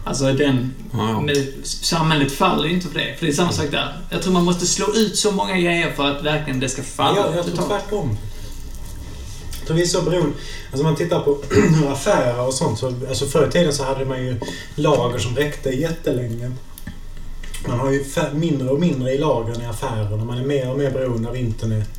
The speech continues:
Speaker 3: elektronik.
Speaker 2: Mm.
Speaker 3: Så samhället är otroligt mycket skörare nu än för tjugo, trettio år sedan. Jag tror det krävs ganska lite för att
Speaker 1: För att förstöra
Speaker 3: Alltså,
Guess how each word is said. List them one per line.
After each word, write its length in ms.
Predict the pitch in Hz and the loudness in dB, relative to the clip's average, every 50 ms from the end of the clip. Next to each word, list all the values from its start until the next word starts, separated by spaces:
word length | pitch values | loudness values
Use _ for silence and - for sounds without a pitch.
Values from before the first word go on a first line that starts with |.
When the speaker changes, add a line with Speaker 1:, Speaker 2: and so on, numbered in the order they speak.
| - - | -8 -8
Speaker 3:
elektronik. 380 | - 123 120 - - - - 104 - | -6 -6 -4 -4 -2 0 0 2 2
Speaker 2:
Mm. 80 | - - - - - - - - - | 2 0 -2 -6 -10 -12 -12 -10 -6
Speaker 3:
Så 60 | - | -2
samhället 340 | - 160 156 160 156 147 139 | 0 2 2 2 2 2 0
är 120 | 131 135 143 | 0 -4 -4
otroligt 580 | - - - - 165 175 208 190 151 143 139 | -4 -4 -4 -2 0 0 2 2 2 0 0
mycket 200 | 160 175 165 - | -2 -2 -4 -4
skörare 600 | - - - 127 131 147 156 127 113 110 110 151 170 | -6 -4 -4 -2 -2 -2 -2 -2 -2 -4 -2 -2 -2
nu 80 | 151 135 | -2 0
än 140 | 113 110 110 | 0 0 -2
för 220 | - 120 117 107 104 - - | -2 -2 -4 -4 -4 -6 -6
tjugo, 320 | - - 120 117 110 104 104 | -6 -4 -4 -4 -4 -4 -4
trettio 360 | - 110 107 101 - 117 113 | -4 -4 -4 -4 -4 -4 -4
år 120 | 110 110 | -2 -2
sedan. 160 | 107 - - 117 | -4 -4 -6 -6
Jag 80 | - | -4
tror 100 | - 143 | -2 -2
det 60 | 143 | -2
krävs 240 | 139 - 156 143 - - | -2 -2 -2 -4 -4 -4
ganska 220 | 147 139 - 143 | -6 -4 -4 -4
lite 560 | 127 120 131 151 156 - - - - 110 107 | -2 -2 -2 -2 -4 -4 -6 -6 -6 -6 -6
för 280 | 107 - 120 120 120 120 123 | -4 -4 -6 -6 -4 -6 -6
att 120 | - - - - - - - | -6 -8 -8 -10 -10 -8 -6
Speaker 1:
För 80 | - 151 | -4 -4
att 100 | 147 - | -2 0
förstöra 240 | 156 160 - 190 170 | 2 2 4 2 2
Speaker 3:
Alltså, 60 | 170 | 0